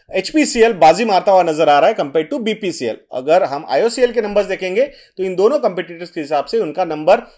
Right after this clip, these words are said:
आरओई का कम है, that is नाइन पॉइंट एट ज़ीरो परसेंट। Now, debt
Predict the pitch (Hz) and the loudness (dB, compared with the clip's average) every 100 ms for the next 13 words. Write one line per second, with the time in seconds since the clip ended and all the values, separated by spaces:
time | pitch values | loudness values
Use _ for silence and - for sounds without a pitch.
0 | - 139 165 165 170 156 233 233 147 - | -2 0 2 2 0 2 2 2 0 0
1 | 175 208 175 196 233 262 294 302 311 202 | -2 -6 -6 -6 -4 -6 -4 -4 -2 -2
2 | 208 175 233 - - 104 _ _ _ - | 0 2 0 -2 -4 -10 _ _ _ -8
3 | 196 226 147 127 254 269 | 0 2 2 4 4 4